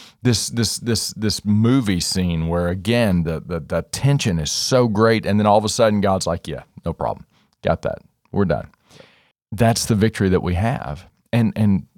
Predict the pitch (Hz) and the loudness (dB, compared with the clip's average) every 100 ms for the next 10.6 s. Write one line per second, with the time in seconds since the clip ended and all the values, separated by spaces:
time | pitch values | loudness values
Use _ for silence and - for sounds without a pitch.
0 | _ _ _ 110 98 117 120 104 95 92 | _ _ _ 0 2 2 4 4 4 2
1 | 80 90 82 76 76 - _ _ _ _ | 2 2 2 2 -4 -12 _ _ _ _
2 | _ _ _ _ _ _ - 92 98 87 | _ _ _ _ _ _ -4 2 4 4
3 | 85 80 76 - 95 - 82 62 - - | 2 0 -2 -2 -6 -2 -2 -4 -10 -16
4 | _ _ - 117 107 113 131 120 110 110 | _ _ 0 2 2 2 2 2 2 2
5 | 104 76 - - - 80 - 76 - - | 2 -2 -6 -8 -6 -4 -4 -4 -6 -10
6 | - - - - _ 107 113 104 92 82 | -16 -20 -20 -20 _ 4 6 6 4 2
7 | - - 139 139 143 107 120 120 110 113 | -2 0 2 2 2 4 6 6 4 4
8 | 110 107 104 98 95 90 76 95 110 98 | 2 2 2 0 -2 -2 0 2 2 2
9 | 98 101 101 101 95 - - - 92 98 | 2 4 4 0 -2 -8 -16 -16 -2 0
10 | 82 71 - 65 - | 2 0 -2 -8 -12